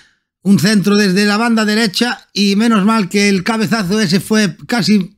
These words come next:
directamente a los brazos de Barrett, simplemente un pelín por encima de él, que si no muy fácilmente podría haber sido un gol como puede ser este, y una vez más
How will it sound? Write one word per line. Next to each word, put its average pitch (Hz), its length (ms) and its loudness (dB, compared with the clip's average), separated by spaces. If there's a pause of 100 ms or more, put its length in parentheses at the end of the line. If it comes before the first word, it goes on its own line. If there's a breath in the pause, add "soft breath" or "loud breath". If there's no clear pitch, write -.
(120)
directamente 202 760 0
a 180 480 -4 (340 soft breath)
los 175 260 0
brazos 196 460 0
de 208 140 0
Barrett, 233 440 -4 (380)
simplemente 202 600 0
un 196 100 2
pelín 196 260 2
por 196 140 0
encima 202 460 2
de 226 100 -2
él, 208 100 -2
que 165 120 -2
si 185 160 0
no 214 260 0 (540 soft breath)
muy 214 180 2
fácilmente 190 540 0
podría 208 380 0
haber 208 220 -2
sido 202 240 2
un 190 120 0
gol 220 340 0
como 196 380 2
puede 220 340 -2
ser 180 340 -2
este, 233 520 -4 (920 soft breath)
y 202 280 2
una 214 360 4
vez 196 200 0
más 196 320 0